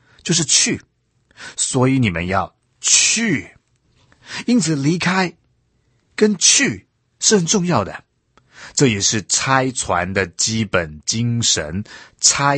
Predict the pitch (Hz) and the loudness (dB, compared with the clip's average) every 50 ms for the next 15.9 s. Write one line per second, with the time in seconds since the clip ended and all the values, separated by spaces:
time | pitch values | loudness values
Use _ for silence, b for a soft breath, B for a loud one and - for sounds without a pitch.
0 | 147 139 - - - 107 90 78 76 80 B B B B B - - - 131 131 | 0 -2 -2 -2 -2 -2 -2 -4 -6 -12 B B B B B -4 -4 0 0 2
1 | 131 131 135 127 123 120 127 113 104 95 85 B B B B - 95 92 - - | 2 0 -2 -4 -4 -2 0 2 2 0 -2 B B B B -8 -6 -4 -2 -2
2 | - - 90 92 107 120 113 - 110 92 78 73 B B B B B B - - | 0 0 0 0 -2 -4 -2 0 0 0 0 -4 B B B B B B -4 0
3 | 147 151 151 165 156 - 113 110 113 98 98 87 82 85 87 82 80 B B B | 2 2 2 2 0 0 -2 -2 0 -2 -2 -2 -2 -4 -4 -6 -6 B B B
4 | B - - 117 120 120 - - 104 95 90 90 90 90 90 90 95 104 101 101 | B 0 0 0 0 0 0 -2 -2 -2 -2 -4 -4 -2 -2 -2 -2 -4 -2 0
5 | 120 107 98 95 90 - - - 101 98 98 104 107 107 110 107 - - 123 120 | 2 2 2 0 -2 -6 -8 -6 -4 -4 -2 0 0 -2 -2 -4 -2 0 2 4
6 | 113 101 95 90 80 - - 90 92 107 107 92 - 110 92 90 B B B B | 4 2 0 -2 -6 -8 -10 -6 -6 -6 -4 -2 -2 -2 -2 -4 B B B B
7 | - - 127 120 - - 95 101 127 143 127 123 110 113 101 95 87 82 82 85 | -2 -2 0 0 0 0 2 0 0 0 0 0 0 0 -2 -4 -6 -4 -6 -6
8 | 80 76 B B B B B - - - 104 98 92 - - - - - - 175 | -6 -8 B B B B B -6 -2 0 0 0 0 -2 -4 -4 -2 0 0 0
9 | 87 92 98 113 - - 101 85 80 76 - _ _ _ _ _ - - - 92 | 0 0 -2 -4 -4 -4 -4 -6 -6 -10 -18 _ _ _ _ _ -14 -10 -10 -8
10 | 87 90 101 95 - _ _ _ _ _ _ _ _ _ _ _ B B B B | -4 -4 -4 -4 -6 _ _ _ _ _ _ _ _ _ _ _ B B B B
11 | B B - - 262 247 214 240 220 180 143 135 135 170 175 160 139 147 151 156 | B B -2 -2 -2 2 2 2 4 4 2 2 2 2 0 0 0 0 0 0
12 | 165 170 170 156 123 - 139 151 156 143 143 131 151 151 151 147 160 156 - - | 2 2 2 2 2 0 2 4 4 4 4 2 0 -2 0 0 0 0 0 0
13 | 151 160 151 - 143 127 120 113 107 131 135 135 - 175 156 143 135 131 - - | 0 -2 0 2 4 4 4 2 2 0 0 2 2 2 2 4 2 2 0 -2
14 | 117 117 131 147 139 131 131 127 - 156 151 151 151 143 147 139 - 143 139 143 | -2 -2 0 0 0 0 0 -2 -2 -4 -4 -2 0 0 0 2 2 0 2 2
15 | 147 139 127 - 123 123 127 127 - - - - - 226 208 156 113 | 0 -2 0 0 0 0 0 -2 -4 -2 -2 0 2 2 0 0 0